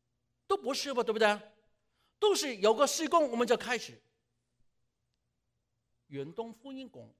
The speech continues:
广播开始时候，一九五三年，个弟兄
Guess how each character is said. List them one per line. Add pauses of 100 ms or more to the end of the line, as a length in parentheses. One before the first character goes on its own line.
广
播 (840)
开
始
时
候，
一
九
五
三
年， (1200)
个
弟
兄